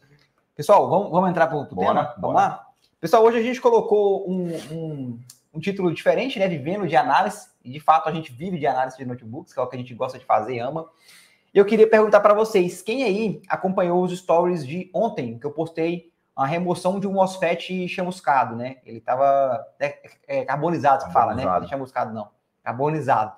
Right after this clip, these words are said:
Speaker 2: Quem aí acompanhou no Instagram? Comenta pra mim aqui. Deixa eu ver como é que tá a interação da galera no Instagram e aqui no YouTube.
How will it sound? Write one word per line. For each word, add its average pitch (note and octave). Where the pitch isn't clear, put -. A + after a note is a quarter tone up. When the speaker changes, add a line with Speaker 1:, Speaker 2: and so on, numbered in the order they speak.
Speaker 2:
Quem A#3
aí G#3
acompanhou G3
no E3+
Instagram? C3+
Comenta E3+
pra D3
mim D3+
aqui. C3
Deixa G#2
eu D3+
ver D3+
como D#3
é D#3+
que G#3
tá D#3
a D3
interação C#3+
da C3+
galera C3
no C3+
Instagram C#3
e C3+
aqui C3
no C3
YouTube. A2